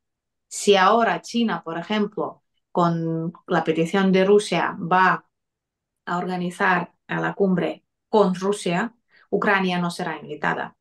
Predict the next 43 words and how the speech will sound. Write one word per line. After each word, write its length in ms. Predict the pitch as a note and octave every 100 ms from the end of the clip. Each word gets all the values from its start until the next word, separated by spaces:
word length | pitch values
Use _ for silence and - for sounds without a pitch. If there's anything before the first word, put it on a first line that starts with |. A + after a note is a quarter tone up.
| _ _ -
Entonces 560 | G3+ F#3+ F#3+ F3+ F3+ -
será 240 | F3+ D#3
lo 140 | D#3 E3+
mismo, 400 | F#3 F3 D#3 -
el, 140 | E3+ -
la 120 | E3+ E3+
cumbre 300 | F#3 F3+ F3+
no 140 | F3+
<laughs> 0 |
será 280 | - - F#3
válida 340 | E3+ E3 E3 D#3+
en 60 |
cualquier 300 | D#3+ - D3+ -
caso 240 | F3+ G3
porque 320 | F#3 F3+ -
no 300 | G3 G3 F#3
estará 400 | F3 - E3+ D3
otra 200 | - F3
parte, 280 | F#3+ F#3 -
porque 240 | - F3 E3
Ucrania 520 | F3+ F3+ F3+ F#3 -
no 300 | F#3 F#3+ F3+
irá. 320 | E3 C#3+ - _ _
Los 160 | F3+ F#3
representantes 640 | F#3+ F#3 F#3 F#3+ F#3 G3
ucranianos 560 | G#3 G#3 A3 C4 - _
no 360 | F#3 F#3+ F3 D#3
irán 240 | D3+ D3
a 60 | D#3+
esta 220 | - F#3
cumbre 380 | A3+ B3 D4 D4 - _ -
donde 380 | F#3+ F#3 F#3 G3
está 260 | - D#3
Rusia. 380 | - E3+ D3+ C#3+
Entonces, 680 | F3 G#3 F#3+ G3 F#3+ - _ _ _ _ _ -
mm, 360 | A3+ A3+ A3 A3
no 100 | A#3
sé 180 | C4
cómo 160 | A3+ G#3
lo 100 | G3+
van 140 | G3
a 60 | G3
solucionar. 840 | - G3+ G3+ G3+ G3 G#3+ C4+ D#4+